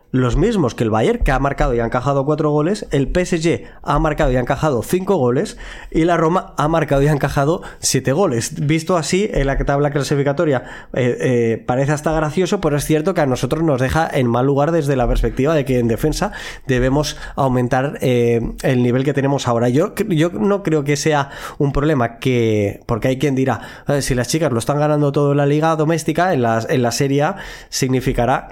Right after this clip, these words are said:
que van sobradas". Hay partidos en los que no lo van, el último del Como, como visitantes, eh, ya, ya lo he dicho, se gana por, eh, dos a tres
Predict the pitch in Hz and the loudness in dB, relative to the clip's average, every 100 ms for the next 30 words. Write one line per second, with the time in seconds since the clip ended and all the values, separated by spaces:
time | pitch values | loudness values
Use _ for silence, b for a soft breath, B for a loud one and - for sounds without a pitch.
0 | - 127 151 160 127 160 190 92 95 - | -4 0 0 0 2 2 2 0 -4 -10
1 | B B - - - - 143 135 165 190 | B B -14 -6 -2 0 0 0 0 0
2 | 127 107 - 113 120 165 226 113 113 110 | 0 0 0 0 0 0 0 0 0 0
3 | 117 113 110 123 117 117 B B 127 117 | 0 0 0 0 0 -2 B B -2 0
4 | 117 127 120 117 113 131 123 110 110 120 | 0 0 0 0 0 0 2 2 2 0
5 | 113 120 113 110 147 170 160 123 120 131 | 0 2 2 2 2 0 0 0 0 0
6 | - B B - 123 117 117 120 117 110 | -2 B B -4 -2 0 2 2 2 2
7 | 110 107 - 131 143 143 135 139 123 | 2 -2 -2 0 0 0 0 0 0